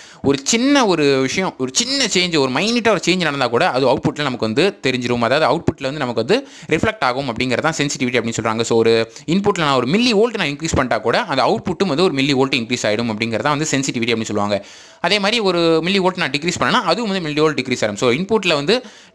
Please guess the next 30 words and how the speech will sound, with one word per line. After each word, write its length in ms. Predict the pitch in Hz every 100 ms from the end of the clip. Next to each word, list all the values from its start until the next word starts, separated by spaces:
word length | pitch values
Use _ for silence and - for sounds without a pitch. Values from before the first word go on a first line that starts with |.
| 131
நான் 180 | 180 214
சேஞ்ச் 180 | 220 220
பண்ணலனா 260 | 226 202 165 127
கூட 120 | 117 160 170
எக்ஸ்டர்னல் 320 | - 208 196
டிஸ்டர்பன்ஸ்னால 480 | 165 170 151 143 170 139
சேஞ்ச், 240 | 151 160 131
இன்புட் 320 | 139 165 -
சேஞ்ச் 220 | 143 139 117
ஆச்சுன்னா 140 | 107 202 196
அவுட்புட்டும் 380 | 151 170 139 170 139
சேஞ்ச் 220 | 135 131
ஆச்சு 180 | 110 110 123
அப்படின்னா 280 | 101 104 208
அப்போ 140 | 151 123
கண்டிப்பா 260 | 113 120 165 139
நல்லா 160 | 135 135
ரெஸ்பாண்ட் 280 | 117 143 120
பண்ணுது, 200 | 107 123 117
நல்ல 120 | 147 156
சென்சிட்டிவிட்டி 460 | 170 170 160 123 110
இருக்கு 180 | 107 120
அப்படிங்கிறத 440 | 101 113 107 104 156
தெரிஞ்சுக்கோங்க. 460 | 107 107 104 98 107 104 - - - - - -
எட்டாவது 240 | 160 277 247
விஷயம் 160 | 190
என்னன்னு 200 | 151 147 127
பாத்தீங்கன்னா 280 | 107 156 123
டைனமிக் 360 | 135 156 156 113
ரேஞ்ச். 180 | 104